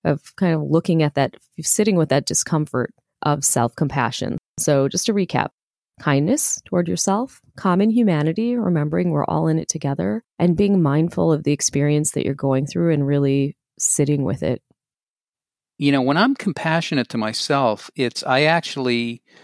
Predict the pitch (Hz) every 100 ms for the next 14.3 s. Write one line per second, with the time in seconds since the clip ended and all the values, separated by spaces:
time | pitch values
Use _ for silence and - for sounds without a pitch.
0 | _ _ - 151 - - 143 - 139 147
1 | 170 135 131 123 120 120 117 - 131 127
2 | 131 - 113 107 - 139 120 107 95 -
3 | - 113 - 123 123 120 120 117 110 110
4 | 107 _ _ _ - 123 139 - 120 -
5 | - 131 - - 131 123 113 98 113 113
6 | 101 101 - _ - 165 165 233 - -
7 | 160 160 151 151 170 127 - _ _ -
8 | 135 - 147 123 - - _ _ _ 240
9 | 156 127 110 113 139 120 - 113 - -
10 | 147 98 - - _ _ _ _ 120 117
11 | 113 110 110 - 123 - 151 - 151 135
12 | - 135 127 120 117 - - 120 - 117
13 | 104 107 101 107 - 117 104 110 123 92
14 | 90 -